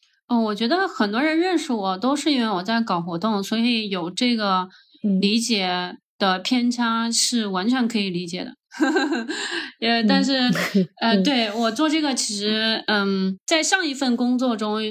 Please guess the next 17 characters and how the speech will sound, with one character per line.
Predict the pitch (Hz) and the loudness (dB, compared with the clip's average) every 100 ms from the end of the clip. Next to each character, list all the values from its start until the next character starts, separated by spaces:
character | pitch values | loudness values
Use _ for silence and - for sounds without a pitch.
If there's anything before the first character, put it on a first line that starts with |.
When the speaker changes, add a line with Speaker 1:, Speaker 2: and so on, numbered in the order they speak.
| 214 - | -8 -8
Speaker 1:
呃， | 185 190 190 | -2 0 0
有， | 190 190 185 185 | 0 0 0 0
有 | 190 185 | 0 0
一 | 185 | 2
些 | 226 226 214 214 | 2 2 0 0
工 | 208 226 | 0 0
作 | 226 208 | 2 0
的 | 180 | -2
因 | 185 185 | -2 -4
素， | 185 170 | 0 0
但 | 170 220 | 0 0
是 | 220 220 208 | 2 0 0
是 | - 240 | 0 2
因 | 226 226 | 0 0
为 | 202 185 | -2 -2
在， | 190 220 202 190 185 - - - | -2 0 0 -2 -4 -12 -16 -4
呃， | 180 175 175 170 | 0 0 0 0